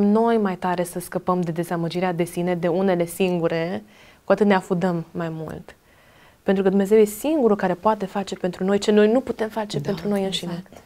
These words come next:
Speaker 1: Ah,
Speaker 2: Așa.
Speaker 1: am fost muritori sau suntem muritori, nu ne putem face noi pe noi înșine veșnici,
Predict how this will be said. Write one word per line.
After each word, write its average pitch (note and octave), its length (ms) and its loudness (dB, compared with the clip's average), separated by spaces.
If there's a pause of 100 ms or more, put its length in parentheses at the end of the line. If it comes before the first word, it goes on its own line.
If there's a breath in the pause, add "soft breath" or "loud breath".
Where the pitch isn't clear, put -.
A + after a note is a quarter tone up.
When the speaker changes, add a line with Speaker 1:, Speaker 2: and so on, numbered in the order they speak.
(640 soft breath)
Speaker 1:
Ah, F#3 100 -6 (140)
Speaker 2:
Așa. F#3+ 400 -8 (1200)
Speaker 1:
am F#3 140 -10
fost F3+ 240 -6
muritori F3+ 760 2
sau G3 180 4
suntem D#4 440 6
muritori, F3+ 500 4
nu A#3 80 4
ne D4+ 100 6
putem G#3+ 320 4
face F3+ 300 2
noi F#3+ 340 2
pe F#3 100 6
noi F#3 440 4 (360)
înșine G3 380 4
veșnici, E3 580 0